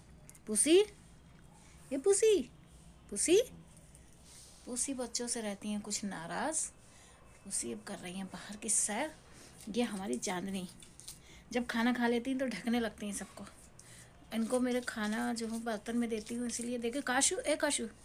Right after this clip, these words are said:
काशू बात सुनो, काशू, ए काशू हाय बोलो, काशू हाय बोल दो, काशू, चिंटू हाय बोल दो बेटा, हाय बोल दो, हाय बोल दो बेटा। वो देखो वो परेशान कर रही है पुसी।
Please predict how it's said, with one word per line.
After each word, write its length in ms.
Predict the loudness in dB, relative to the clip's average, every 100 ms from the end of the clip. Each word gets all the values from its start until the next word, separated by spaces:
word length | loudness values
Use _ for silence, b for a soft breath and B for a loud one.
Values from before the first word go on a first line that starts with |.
| B B B
काशू 200 | 0 4
बात 160 | 6 6
सुनो, 240 | 6 4 0 -8 -4
काशू, 420 | 2 4 4 2 -2 -18 B B B B
ए 120 | 0 2
काशू 300 | 4 2 2
हाय 220 | 4 4
बोलो, 220 | 6 2 0 -8 -20 -12
काशू 320 | -4 0 2 0 0 -8 -20 B B B B
हाय 180 | 2 4
बोल 160 | 6 2
दो, 80 | 0
काशू, 460 | -4 0 0 2 -2 -4 -14 -20 -20 -8
चिंटू 300 | -2 0 2 0 -2 -10 B B B B
हाय 160 | -2
बोल 140 | 0 0
दो 80 |
बेटा, 240 | -2 0 -2 -2 -10 -12
हाय 200 | -4 -2
बोल 160 | -2 -2
दो, 140 | -4 -8 -20 -20 B B B B B B -6
हाय 220 | 2 2
बोल 140 | 2
दो 80 | 0
बेटा। 220 | -2 -4 -6 -12 -18 -20 -20 -20 -20 -20 -20 -20 B B B -8
वो 80 | -2
देखो 320 | 0 0 0 0
वो 140 | 0 -2
परेशान 540 | -2 -2 -2 0 0
कर 160 | 0 -4
रही 200 | -4 -6
है 60 | -6
पुसी। 360 | -8 -8 -4